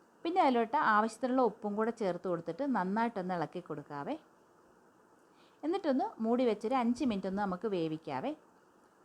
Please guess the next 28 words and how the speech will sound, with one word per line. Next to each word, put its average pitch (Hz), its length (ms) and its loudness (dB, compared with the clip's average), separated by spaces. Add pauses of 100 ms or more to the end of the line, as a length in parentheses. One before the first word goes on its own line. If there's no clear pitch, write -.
(160)
അതവിടെ 381 240 8 (100)
വെന്ത് 233 220 2
വരുമ്പോഴത്തേനും 202 600 0
നമുക്ക് 180 320 -2 (220)
നമ്മൾ, 190 180 0 (240)
ആ, - 20 2 (220)
കൂട്ടി 190 320 -4
വെച്ചിരുന്ന 185 400 -6
നമ്മുടെ 185 260 -2
തേങ്ങയുടെ 185 460 0
കൂട്ടൊന്ന് 175 300 -2 (120)
അരച്ചെടുക്കാമേ. 170 720 -2 (380)
അരയ്ക്കുന്ന 294 400 2
സമയത്തൊരു 214 480 2
മൂന്നാലഞ്ച് 226 580 2
വെ-, 202 220 2 (180)
ചുമന്നുള്ളിയും 247 580 2
കൂടെ 269 200 2
ചേർത്തൊന്ന് 180 420 -2
അരച്ചെടുക്കണേ. 160 600 -4 (1000)
അങ്ങനെ 339 240 4
ദേ 254 60 6 (100)
പേസ്റ്റ് 247 400 2
പോലെ 233 180 4
അരച്ചെടുത്തിട്ടുണ്ട്. 180 720 -2 (180)
ആ - 20 4 (120)
കൂട്ട് 208 220 0 (100)
നമുക്ക് 165 280 -2